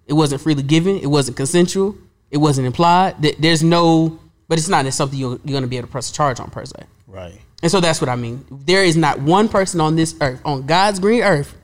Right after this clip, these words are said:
Speaker 1: that has not experienced some level of sexual assault.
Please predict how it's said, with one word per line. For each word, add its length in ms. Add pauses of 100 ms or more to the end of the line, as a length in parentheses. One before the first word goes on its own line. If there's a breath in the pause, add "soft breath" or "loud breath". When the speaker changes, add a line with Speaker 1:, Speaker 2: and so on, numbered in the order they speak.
(520)
Speaker 1:
that 80
has 140
not 160
experienced 420
some 140
level 220
of 80
sexual 280
assault. 260